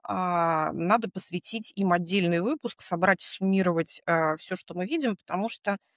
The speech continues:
я не уверена, я, ну, то есть я из тех, кто не верит в крах, коллапс, а, и падение с обрыва одномоментно, а, без каких-то внешних триггеров.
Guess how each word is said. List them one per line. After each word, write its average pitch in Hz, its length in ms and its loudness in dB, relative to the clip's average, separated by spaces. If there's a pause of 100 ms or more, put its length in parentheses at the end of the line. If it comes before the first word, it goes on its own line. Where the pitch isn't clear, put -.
(240)
я 220 400 4
не 233 500 4
уверена, 214 800 2
я, 208 180 -2
ну, 233 100 -2
то - 80 -6
есть - 140 -14
я 208 80 0
из 208 100 -4
тех, 220 160 -4
кто - 180 -6
не 196 140 0
верит 190 280 0
в - 60 -20
крах, - 240 0
коллапс, 180 600 0
а, 160 520 4
и 170 400 -2
падение 175 460 2
с - 120 -6
обрыва 170 540 -2
одномоментно, 185 840 -2 (460)
а, 170 440 2
без 196 520 0
каких-то - 460 -4
внешних 180 400 -2
триггеров. - 420 -14